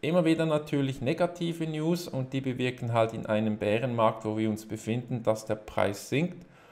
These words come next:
Gute News bewirken in einem Bärenmarkt eher nicht viel. Ja, und ich meine auch,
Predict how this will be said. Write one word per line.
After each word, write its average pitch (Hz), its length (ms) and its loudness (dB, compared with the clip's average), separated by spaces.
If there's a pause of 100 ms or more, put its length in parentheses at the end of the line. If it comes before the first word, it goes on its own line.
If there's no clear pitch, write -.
(540)
Gute 170 300 6
News 151 340 2
bewirken 131 600 0
in 123 160 -4
einem 110 420 0
Bärenmarkt 120 760 0
eher 123 280 2
nicht 123 360 0
viel. 175 440 -2 (1700)
Ja, 110 160 6
und 117 360 -2
ich 135 120 -4
meine 113 400 6
auch, - 360 6